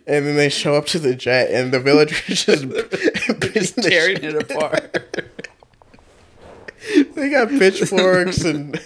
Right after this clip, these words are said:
Speaker 2: They,
Speaker 1: everything.
Speaker 2: he pulls back the, the big ass leaf in the bush, and, all, <laughs> and the whole village is just literally tearing apart his whole ship.
Speaker 1: <laughs> He's like, "Damn, I didn't see that coming."
Speaker 2: <laughs>
Speaker 1: And
Speaker 2: "Oh, damn, they got me."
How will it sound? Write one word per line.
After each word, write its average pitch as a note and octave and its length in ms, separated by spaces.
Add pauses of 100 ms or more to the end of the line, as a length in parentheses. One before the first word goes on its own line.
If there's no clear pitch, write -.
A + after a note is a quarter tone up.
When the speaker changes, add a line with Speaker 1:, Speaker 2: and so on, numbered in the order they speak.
Speaker 2:
They, - 320
Speaker 1:
everything. F3 640
Speaker 2:
he A3 200
pulls G3 280
back F3+ 320
the, - 140 (200)
the D#3+ 160
big C#3+ 260
ass C#3+ 280
leaf C#3+ 280
in C#3+ 120
the B2+ 80
bush, C#3 340 (380)
and, D#3 120
all, D3+ 180
<laughs> D#3+ 180
and G3 440 (240)
the D3+ 140
whole D#3+ 300
village C#3+ 320
is B2+ 260
just B2+ 160
literally C#3+ 400
tearing B2 280
apart A#2+ 300
his A2+ 120
whole A2+ 200
ship. - 380 (420)
Speaker 1:
<laughs> - 400
He's - 360
like, B2+ 320
"Damn, D3 240
I C#3+ 80
didn't C#3 180
see C3+ 140
that A#2+ 280
coming." C3 240 (340)
Speaker 2:
<laughs> - 380 (840)
Speaker 1:
And C#3+ 340
Speaker 2:
"Oh, G2+ 60
damn, G2 380
they A2 100
got E3+ 240
me." - 80